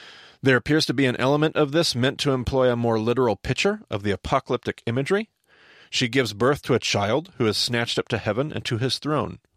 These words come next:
Then she escapes into the wilderness. At this point, the image seems to break down if we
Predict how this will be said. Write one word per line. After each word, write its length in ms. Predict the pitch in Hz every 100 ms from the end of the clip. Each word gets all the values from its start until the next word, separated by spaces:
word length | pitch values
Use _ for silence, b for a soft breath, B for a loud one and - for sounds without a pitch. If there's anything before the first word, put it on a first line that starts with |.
| -
Then 140 | 110
she 160 | - 117
escapes 540 | 107 - 170 139 -
into 160 | 101 98
the 80 | 107
wilderness. 500 | 160 123 90 - -
At 100 | 104
this 160 | 160 175
point, 320 | - 113 - _ b b
the 160 | 117 113
image 200 | 135 123
seems 220 | 131 123
to 80 | 107
break 280 | 110 117 -
down 260 | 107 117
if 140 | 131 -
we 240 | 104 101